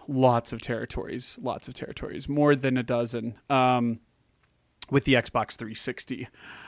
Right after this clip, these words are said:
Um, and I don't know about you guys, but I remember at first I was lukewarm on the three sixty. I had just really kind of had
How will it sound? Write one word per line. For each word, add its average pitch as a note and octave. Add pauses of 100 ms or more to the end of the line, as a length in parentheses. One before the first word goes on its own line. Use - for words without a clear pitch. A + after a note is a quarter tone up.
(320)
Um, C#3+
and D#3
I F#3+
don't E4
know F#4
about F#3
you G3
guys, D3
but F3
I F#3+
remember D#4
at A3+
first G#3
I F3
was F3
lukewarm E3+
on C#3+
the C#3+
three C#3
sixty. C#3
I F#3+
had C#4
just D#3+
really D3+
kind C#3+
of C3+
had C3+